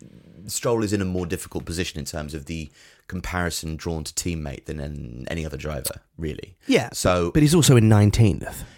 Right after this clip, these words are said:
Speaker 1: Yeah, I know, but it's a crap car, isn't it?
Speaker 2: Yeah, that's true.
Speaker 1: That wa-, that a world, a truly world-class driver is getting some fucking bollocks out of.
Speaker 2: Did you see Lawrence Stroll on the grid walk?
Speaker 1: Yeah, yeah, I did, yeah.
Speaker 2: And he just went, Brundle went, "What have you got anything coming ne-, next year?" And he went, "Yeah, we got some things coming."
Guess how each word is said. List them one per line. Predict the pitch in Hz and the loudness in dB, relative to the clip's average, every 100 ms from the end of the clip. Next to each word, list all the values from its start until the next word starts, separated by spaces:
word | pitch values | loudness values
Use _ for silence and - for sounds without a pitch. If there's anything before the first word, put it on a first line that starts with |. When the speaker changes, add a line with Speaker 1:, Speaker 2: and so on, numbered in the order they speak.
| - | -4
Speaker 1:
Yeah, | 208 | -2
I | - 196 | 0 0
know, | 226 | 0
but | 131 | -2
it's | 113 | -4
a | 139 | -8
crap | - 156 - | -4 -4 -4
car, | 156 165 - - | -2 -2 -2 -6
isn't | 120 98 | -6 -6
it? | - - | -8 -6
Speaker 2:
Yeah, | 90 87 | -4 -4
that's | - | -4
true. | 101 - | 0 0
Speaker 1:
That | - | 0
wa-, | 123 120 - - | -2 -2 -2 -2
that | 117 - | 0 -2
a | |
world, | 107 110 113 110 107 | 0 0 2 2 0
a | 107 | -2
truly | - 135 113 104 | -2 0 2 0
world-class | 101 98 92 - 92 85 | 0 0 0 -2 -4 -4
driver | - 101 98 76 64 - - - | -2 -2 -2 -4 -8 -10 -18 -12
is | 87 | -8
getting | - 98 87 90 | -2 -2 -2 -6
some | - 90 87 - | -6 -6 -8 -10
fucking | - 92 98 90 85 - | -10 -10 -8 -8 -6 -2
bollocks | 113 - - | -2 -4 -10
out | - | -12
of. | - - - | -14 -8 0
Speaker 2:
Did | 113 | 4
you | |
see | 110 127 | 6 6
Lawrence | 120 120 117 | 6 6 2
Stroll | - 104 95 | 2 2 4
on | 98 | 4
the | 98 98 | 6 6
grid | 107 107 | 6 4
walk? | 98 73 - | 2 0 -2
Speaker 1:
Yeah, | 107 107 98 | 2 4 4
yeah, | 80 | 0
I | 78 | -4
did, | 78 76 | -6 -6
yeah. | 80 78 78 - | -4 -4 -4 2
Speaker 2:
And | 104 | 4
he | |
just | 104 101 | 4 6
went, | 113 104 | 6 4
Brundle | 113 107 104 | 4 4 4
went, | 107 95 | 2 2
"What | 127 143 | 0 0
have | 135 | 0
you | |
got | 139 | 0
anything | 131 131 135 | 0 0 0
coming | 127 131 135 135 - | 0 0 0 -4 -6
ne-, | 120 | -6
next | 110 123 - | -6 -6 -4
year?" | 131 | -2
And | 113 | 0
he | |
went, | 95 | 0
"Yeah, | 90 82 | 0 0
we | 85 | 0
got | 85 82 | 0 -2
some | - | -4
things | 78 78 73 65 | -4 -6 -6 -4
coming." | 67 64 | -4 -4